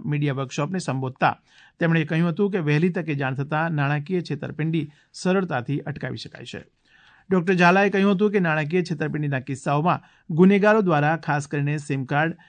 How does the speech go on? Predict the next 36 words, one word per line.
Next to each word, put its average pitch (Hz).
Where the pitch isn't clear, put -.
અને 175
મ્યુલ 202
એકાઉન્ટ્સનો 151
લક્ષ્ય 156
તરીકે 139
ઉપયોગ 165
કરવામાં 120
આવે 110
છે. 107
તેમણે 190
ઇન્ટરનેટ 170
આધારિત 147
સેવાઓનો 147
ઉપયોગ 131
કરતી 131
વખતે 151
જનતાને 127
વધુ 120
સતર્ક 143
અને 175
જાગૃત 170
રહેવા 139
ભારપૂર્વક 135
અનુરોધ 127
કર્યો 120
હતો. 110
આ 170
કાર્યશાળામાં 220
નેશનલ 185
ફોરેન્સિક 165
સાયન્સ 151
યુનિવર્સિટીના 160
પ્રોફેસર 147
ડોક્ટર 139
પરાગ 123
ઉદાણી 147